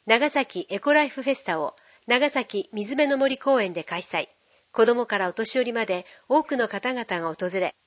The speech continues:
身近にできるエコ活動について学びました。十月三十一日土曜日、ふるさとの未来を照らす明かり。外目地区の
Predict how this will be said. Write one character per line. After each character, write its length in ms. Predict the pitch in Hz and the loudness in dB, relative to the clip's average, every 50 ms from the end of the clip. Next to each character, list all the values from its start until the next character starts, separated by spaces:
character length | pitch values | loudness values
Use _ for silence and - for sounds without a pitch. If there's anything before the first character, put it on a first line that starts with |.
| _ _ _ _ _ _ _ _ _ _ _ | _ _ _ _ _ _ _ _ _ _ _
身 140 | - 233 240 | -6 -4 -2
近 240 | 240 311 - 302 302 | -2 0 2 2 0
に 120 | 285 294 | 2 2
で 140 | 269 277 269 | -2 -2 -2
き 140 | - - 262 | -2 -2 -2
る 180 | 214 202 196 - | -2 -2 -4 -4
エ 100 | - 208 | -6 -4
コ 120 | - 294 | -2 -2
活 240 | 285 - 302 302 - | 0 0 -2 -2 -2
動 160 | 233 240 226 | -2 0 0
に 160 | 220 208 208 202 | 0 -2 -4 -6
つ 140 | - - | -6 -6
い 80 | 269 240 | -8 -8
て 240 | - - 196 185 - | -4 -6 -6 -6 -4
学 240 | 175 170 175 180 185 | -6 -6 -4 -4 -6
び 120 | 185 202 196 | -6 -6 -6
ま 100 | 196 196 | -6 -6
し 100 | - - | -8 -8
た。 180 | - 175 - _ _ _ _ _ _ _ _ _ _ _ _ _ _ _ _ _ - | -8 -10 -10 _ _ _ _ _ _ _ _ _ _ _ _ _ _ _ _ _ -6
十 180 | 202 240 302 330 | 0 2 2 2
月 220 | 311 320 320 - | 2 0 -2 -2
三 260 | - - 311 302 269 233 | 0 2 2 2 2 0
十 160 | 214 220 220 | -2 -2 -2
一 220 | 220 208 - 226 | -2 -4 -6 -6
日 260 | 226 233 220 - 220 | -6 -6 -6 -4 -2
土 140 | 208 214 214 | 0 0 2
曜 220 | 220 233 240 226 190 | 2 0 0 -2 -2
日、 180 | 185 170 - _ _ _ _ _ _ _ _ _ _ _ _ _ | -4 -8 -10 _ _ _ _ _ _ _ _ _ _ _ _ _
ふ 140 | - - 269 | -4 0 0
る 80 | 294 320 | 0 2
さ 180 | - - 302 | 2 2 2
と 160 | 277 - 233 214 | 2 2 0 0
の 120 | 220 214 | 0 0
未 120 | 214 247 | -2 0
来 240 | 262 277 262 247 226 | 2 2 2 2 2
を 60 | 214 | -2
照 180 | 202 202 - 202 | -2 -2 -2 -2
ら 120 | 196 208 | -2 -2
す 160 | 208 - - 208 | -4 -4 -4 -4
明 120 | 190 185 | -4 -4
か 140 | - 180 175 | -4 -6 -6
り。 180 | 170 170 160 _ _ _ _ _ _ _ _ _ _ _ _ _ _ _ _ _ _ _ _ _ _ _ _ _ _ _ | -6 -8 -12 _ _ _ _ _ _ _ _ _ _ _ _ _ _ _ _ _ _ _ _ _ _ _ _ _ _ _
外 280 | - - 269 269 320 311 | 0 2 4 4 4 2
目 140 | 302 302 285 | 0 0 0
地 140 | - - | -2 -4
区 140 | - - 214 | -2 0 0
の 180 | 202 196 202 | 2 2 0